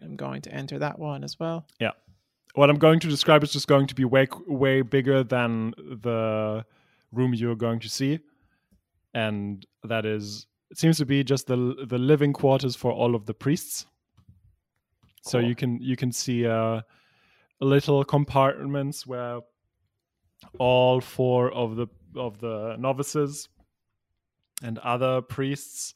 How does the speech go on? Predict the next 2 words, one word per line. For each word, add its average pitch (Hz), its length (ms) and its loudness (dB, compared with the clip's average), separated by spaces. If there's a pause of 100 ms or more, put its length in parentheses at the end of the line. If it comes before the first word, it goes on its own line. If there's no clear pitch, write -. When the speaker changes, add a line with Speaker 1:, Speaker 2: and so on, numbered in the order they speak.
(680)
Speaker 2:
um, 117 560 -6 (720)
sleep. 160 400 -8